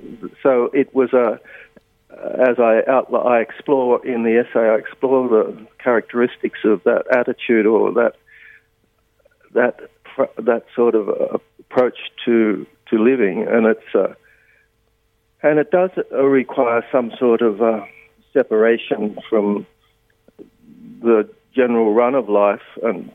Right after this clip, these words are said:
to become not only an observer but an explorer, and, uh,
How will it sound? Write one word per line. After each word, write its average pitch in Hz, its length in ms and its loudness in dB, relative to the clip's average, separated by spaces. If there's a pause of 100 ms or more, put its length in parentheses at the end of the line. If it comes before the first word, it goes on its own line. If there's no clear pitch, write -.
to - 80 -6
become 120 640 -2
not 120 320 0
only 104 240 0
an 104 100 0
observer 110 560 2
but 104 240 0
an 101 160 0
explorer, 117 760 -2 (540)
and, 113 480 0
uh, 80 380 -2